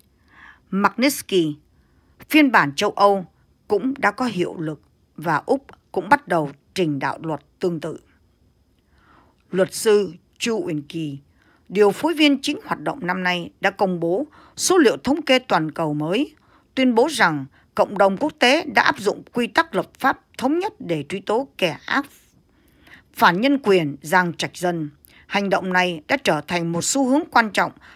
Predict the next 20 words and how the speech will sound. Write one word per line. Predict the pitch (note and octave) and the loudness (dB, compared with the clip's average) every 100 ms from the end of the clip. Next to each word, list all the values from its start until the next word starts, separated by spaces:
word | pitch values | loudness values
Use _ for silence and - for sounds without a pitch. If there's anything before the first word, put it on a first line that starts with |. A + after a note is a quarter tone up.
| _ | _
trong | B3+ B3+ | -2 0
việc | G3 | 0
bảo | E3+ D#3 D3 | -2 -2 0
vệ | F3 F3 | -2 -2
nhân | F3 G#3+ | -4 -6
quyền | G3 F#3 C#3+ | -2 -2 -2
quốc | C#3 F#3+ | -6 -6
tế, | - G3 C#4 D4 - _ _ | -2 -2 -2 -10 -20 _ _
theo | - G#3 G3+ G3+ _ | -6 -2 0 -2 _
Sound | - - F3+ F3 - _ _ _ _ _ _ _ _ _ | -12 -4 -2 -2 -4 _ _ _ _ _ _ _ _ _
of | F#3+ F#3 | 0 0
Hope. | - D#3 - - - _ _ _ _ _ _ _ _ _ | 0 -4 -8 -16 -16 _ _ _ _ _ _ _ _ _
Trung | F#3 F3+ | -6 -6
tâm | F#3+ F3 | -6 -8
Thông | D3+ E3+ | -8 -10
tin | E3 E3+ | -6 -8
Pháp | D#3+ - B3 - _ _ - | -8 -6 -6 -8 _ _ -10
Luân | F#3 G3 F#3+ - | -2 -2 -2 -8
Đại | - E3 - | -8 -8 -10
Pháp | - D#3+ | -8 -6